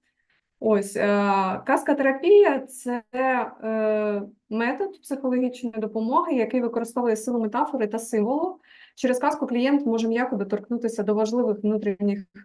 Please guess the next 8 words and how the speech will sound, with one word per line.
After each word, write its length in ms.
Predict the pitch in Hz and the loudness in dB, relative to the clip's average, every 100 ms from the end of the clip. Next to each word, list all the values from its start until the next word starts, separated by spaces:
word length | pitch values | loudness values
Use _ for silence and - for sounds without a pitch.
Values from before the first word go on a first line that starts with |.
| _ _ | _ _
переживань, 760 | - 202 190 190 180 185 254 349 | -4 -2 -2 -4 -4 -2 0 0
усвідомити 640 | - 214 202 226 214 202 | -2 -2 0 2 0 -2
свої 280 | 202 196 190 | -6 -4 -4
емоції 500 | 190 226 339 - 240 | -2 -2 -4 -4 -4
та 160 | 220 208 | 0 0
знайти 380 | 202 202 202 | 0 0 -2
новий 300 | 269 214 208 208 - 220 233 - _ _ _ _ | -2 0 -2 -4 -6 -6 -6 -8 _ _ _ _
погляд 380 | 233 240 220 214 | -6 -2 -2 -2